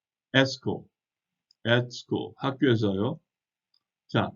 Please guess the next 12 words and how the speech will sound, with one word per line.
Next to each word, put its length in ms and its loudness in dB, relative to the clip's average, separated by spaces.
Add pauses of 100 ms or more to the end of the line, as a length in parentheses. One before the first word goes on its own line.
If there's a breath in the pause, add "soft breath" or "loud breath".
(320)
가장 440 2
많이 260 2
찍어요. 440 -2 (540)
이럴 220 2
때는, 400 2 (340)
어, 300 0
the 200 2
most라는, 1080 0 (100)
어, 340 -2
부사구를 560 -2
사용하면 420 -4
되겠고요. 580 -6